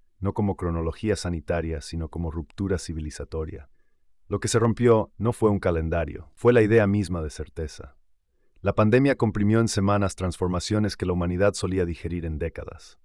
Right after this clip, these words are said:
Trabajo remoto, I A, telesalud, nuevos consumidores, nuevas generaciones, nuevas formas de fidelidad y de propósito.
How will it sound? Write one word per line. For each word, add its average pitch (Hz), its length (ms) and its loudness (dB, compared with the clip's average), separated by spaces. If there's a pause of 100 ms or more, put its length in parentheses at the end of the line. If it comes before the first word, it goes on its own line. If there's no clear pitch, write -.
(160)
Trabajo 90 420 -2
remoto, 85 640 -4
I 92 220 -6
A, 85 420 -2
telesalud, 85 760 -6 (220)
nuevos 95 300 -2
consumidores, 87 840 -4
nuevas 92 260 -2
generaciones, 87 840 -6 (280)
nuevas 104 320 2
formas 98 380 0
de 85 60 -6
fidelidad 82 600 -6
y 80 40 -6
de 78 120 -8
propósito. - 760 -12